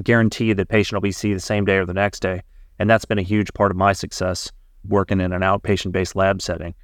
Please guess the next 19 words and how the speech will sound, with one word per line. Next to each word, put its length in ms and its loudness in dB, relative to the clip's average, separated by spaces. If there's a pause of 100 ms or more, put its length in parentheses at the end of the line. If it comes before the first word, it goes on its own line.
(400)
So 140 0
that's, 180 0
that's 360 0 (180)
very 260 4
interesting 400 0
that 100 -2
you 80 -6
said 220 0
that. 140 4
And 100 -2
I 60 4
love 260 4
your, 240 2
uh, 220 0
three 220 2
hundred 240 0
foot 220 -2
rule. 400 -2 (140)
That's, 340 -4